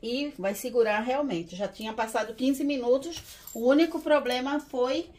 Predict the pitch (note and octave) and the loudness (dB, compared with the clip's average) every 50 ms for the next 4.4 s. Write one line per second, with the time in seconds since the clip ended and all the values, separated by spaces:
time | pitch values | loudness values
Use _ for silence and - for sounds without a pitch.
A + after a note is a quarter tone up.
0 | - - _ - - _ _ _ - _ _ _ - - C#4 C4+ C#4 D4+ D4+ D4 | -20 -20 _ -20 -20 _ _ _ -20 _ _ _ -8 -2 0 2 4 2 2 2
1 | C4 B3 A#3+ A#3+ - - C#4+ C4 C4+ C4 D#4 E4 - - F#3+ E3+ D#3 D#3 E3 - | 2 2 2 2 0 -4 0 2 2 4 4 2 0 0 -2 -2 -2 -4 -8 -12
2 | - - - - - - - - - - - G3 G3+ G#3 A3 A#3+ B3 B3+ B3 - | -18 -20 -20 -20 -20 -20 -20 -20 -20 -10 -4 -2 0 2 2 2 2 2 0 2
3 | C4+ B3 B3 A#3 G#3+ B3+ C4 B3 A#3+ A3 G#3+ A3 G#3 - G#3+ G#3 G#3 G3 F#3+ F#3 | 2 2 2 0 0 0 0 2 0 0 -2 -2 -4 -2 -2 -2 0 0 -4 -4
4 | - - B3+ B3+ B3 A#3+ G#3+ - | 0 2 4 6 6 6 4 0